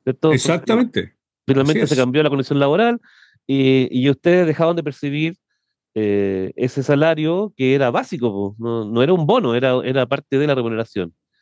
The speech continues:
Speaker 2: Así es.
Speaker 1: Y ahí se
Speaker 2: Bueno,
Speaker 1: origina. Y, y ustedes comenzaron,
Speaker 2: y
Speaker 1: tú
Speaker 2: agregarte
Speaker 1: decías, a, a, a luchar por esto desde, desde fines de los ochenta, ¿no?
Speaker 2: Agregarte con eso, hicimos demanda. ¿Por
Speaker 1: Ujú.
Speaker 2: qué? Porque el hecho de que la de-, la, la ley no se haya pagado, ojo que está vigente hoy día todavía,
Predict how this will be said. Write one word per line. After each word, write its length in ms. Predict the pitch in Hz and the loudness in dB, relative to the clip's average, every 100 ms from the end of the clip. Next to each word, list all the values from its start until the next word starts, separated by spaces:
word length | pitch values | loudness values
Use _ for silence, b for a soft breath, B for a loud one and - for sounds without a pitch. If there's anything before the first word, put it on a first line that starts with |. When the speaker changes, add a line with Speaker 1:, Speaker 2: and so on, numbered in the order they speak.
| - | -10
Speaker 2:
Así 140 | - | -4
es. 120 | 120 | 0
Speaker 1:
Y 20 | 127 | 0
ahí 80 | 185 | 2
se 40 | |
Speaker 2:
Bueno, 200 | 180 139 | 2 0
Speaker 1:
origina. 260 | - 120 113 | 0 0 -2
Y, 120 | 127 _ - - | -4 _ -16 -8
y 80 | |
ustedes 200 | 143 202 | -2 0
comenzaron, 340 | 196 180 190 147 | 2 2 2 2
Speaker 2:
y 20 | |
Speaker 1:
tú 60 | 147 | 2
Speaker 2:
agregarte 260 | 180 190 | 2 0
Speaker 1:
decías, 180 | 202 - _ _ - | -2 -4 _ _ -12
a, 400 | - 139 117 131 | -4 -2 0 0
a, 20 | |
a 160 | 123 131 | 0 0
luchar 260 | 135 185 | 0 0
por 140 | - 180 | 0 -4
esto 260 | - 160 | 0 2
desde, 280 | 139 123 127 | 2 -2 -6
desde 360 | 123 127 120 110 | -4 -2 -2 -2
fines 200 | 190 196 | 0 2
de 60 | 156 | 2
los 80 | |
ochenta, 340 | 123 151 90 98 | 2 0 0 -2
¿no? 200 | 165 247 _ _ _ _ _ _ | -4 -8 _ _ _ _ _ _
Speaker 2:
Agregarte 520 | 165 156 170 190 180 | -2 2 2 0 0
con 200 | 165 156 | 2 2
eso, 320 | 131 - 110 - | 2 -2 -8 -6
hicimos 400 | 139 185 190 185 | 0 2 2 2
demanda. 500 | 196 127 117 185 202 _ _ _ _ | 2 2 0 -4 -6 _ _ _ _
¿Por 220 | - 117 190 | -6 0 0
Speaker 1:
Ujú. 80 | |
Speaker 2:
qué? 200 | 208 165 | 2 0
Porque 520 | - 123 - 127 - _ _ | 0 -6 -2 -2 -4 _ _
el 180 | 139 139 | 0 4
hecho 240 | 190 202 185 | 4 4 2
de 140 | 147 | 2
que 80 | 135 | 2
la 120 | 131 | 2
de-, 200 | 139 170 | 2 0
la, 220 | 127 127 - | 0 -4 -2
la 140 | 120 | 0
ley 180 | 135 165 | 2 4
no 160 | 160 | 4
se 120 | 156 156 | 4 2
haya 140 | 143 | 2
pagado, 360 | 139 165 135 - | 0 0 -2 0
ojo 300 | 156 156 131 | -2 0 -2
que 60 | |
está 200 | 127 165 | -2 -2
vigente 480 | 143 131 - 190 - | 0 0 0 0 2
hoy 140 | 196 190 | 2 4
día 200 | 202 190 | 2 2
todavía, 500 | 196 202 127 98 | 0 0 -2 -6